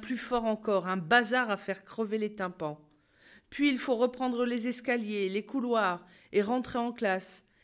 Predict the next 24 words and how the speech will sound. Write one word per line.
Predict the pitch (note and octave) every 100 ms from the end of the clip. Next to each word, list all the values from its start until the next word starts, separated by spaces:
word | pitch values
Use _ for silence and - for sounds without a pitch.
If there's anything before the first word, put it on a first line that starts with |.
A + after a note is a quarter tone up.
| _ -
Et | A#3
je | A#3+
dois | A3 B3
faire | B3 C4
un | A3+ G#3
effort | A#3 A#3 C4 B3 -
très | - D4
grand, | A3+ A#3 A#3 G#3+ - - _ _ -
assis | G#3+ - C4+
au | A#3+
premier | - A#3 A#3
rang | A3 B3 C4+
pour | B3 G#3
écouter | A3+ A3+ B3 B3+
ce | -
que |
les | G#3+ G3+
profs | - G#3
racontent | - G#3 G#3 A#3+ B3 - - - -
au | A3+
milieu | A3+ G#3+ A#3+
du | G3+
tintamarre. | A3+ G#3+ A3 G#3 F#3+ D#3 C3+ - _ _ _ _ _ _ _ _ _ _ _ _ _ _ -
Tintamarre, | C#4 F4 C#4 B3 A3 G3+ G3 A3 A3+